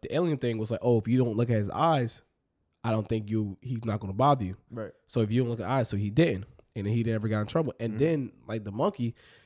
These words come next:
Speaker 1: he was looking at the boy, but he was looking at the boy through that sheet. Like, his eyes is here, he's looking at it through the sheet.
Speaker 2: Right, the little drape over the
Speaker 1: Yeah, so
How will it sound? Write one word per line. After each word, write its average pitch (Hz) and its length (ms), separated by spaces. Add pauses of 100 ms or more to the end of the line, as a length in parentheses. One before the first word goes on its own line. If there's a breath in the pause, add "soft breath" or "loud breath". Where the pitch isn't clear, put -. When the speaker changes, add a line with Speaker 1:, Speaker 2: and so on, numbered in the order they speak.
(120)
Speaker 1:
he 170 120
was 123 180
looking 190 200
at 147 100
the 120 80
boy, 165 340
but 110 120
he 143 120
was 131 120
looking 175 180
at 151 60
the 135 60
boy 143 200
through 127 140
that 90 140
sheet. - 420
Like, 101 120
his 175 220
eyes 135 260
is 107 120
here, 151 280
he's 127 280
looking 135 180
at 120 80
it 107 80
through 110 100
the 95 60
sheet. 160 460
Speaker 2:
Right, 113 300
the 113 60
little 120 160
drape 123 280
over 110 140
the 113 60
Speaker 1:
Yeah, 165 440
so - 160